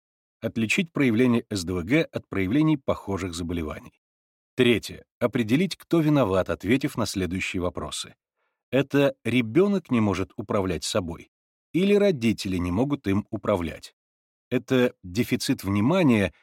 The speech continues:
или мотивации? То есть ребёнок не может учиться или не хочет?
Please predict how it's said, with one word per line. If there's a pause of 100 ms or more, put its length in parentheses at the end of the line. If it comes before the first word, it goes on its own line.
(220)
или
мотивации? (540)
То
есть
ребёнок
не
может
учиться (400)
или
не
хочет?